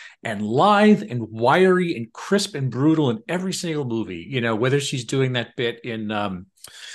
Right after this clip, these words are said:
After Hours or even for Kevin Smith and Dogma, or hell, even she makes the first Men in Black movie watchable. But I mean, you know, Last Seduction, Vision Quest, it's like she's got a moment,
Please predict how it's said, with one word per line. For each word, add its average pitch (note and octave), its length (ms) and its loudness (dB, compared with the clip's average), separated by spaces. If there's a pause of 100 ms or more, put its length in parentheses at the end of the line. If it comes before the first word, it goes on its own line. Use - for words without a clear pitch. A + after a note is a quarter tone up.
(280)
After E3 320 4
Hours D3+ 680 6
or A#2+ 300 -2
even C3 240 -4
for - 100 -14
Kevin C3 300 -6
Smith C3+ 260 -6
and A2 140 -8
Dogma, A#2+ 680 -2
or G#2+ 140 -4
hell, F3 280 2
even F3 180 2
she E3+ 140 -6
makes F3 200 -4
the D3 80 -8
first E3 320 -6
Men D3 160 -6
in D3 80 -6
Black C3+ 400 -2
movie A2 320 -6
watchable. G#2+ 500 -8
But C#3+ 140 0
I - 20 0
mean, C#3+ 220 0
you D3 180 -6
know, C3 140 -2
Last D3 340 -2
Seduction, C#3+ 540 -8
Vision C3+ 260 -6
Quest, C3+ 400 -6
it's - 140 -12
like A2+ 160 -6
she's - 240 -8
got G3 160 0
a C#3+ 40 2
moment, A2+ 500 -2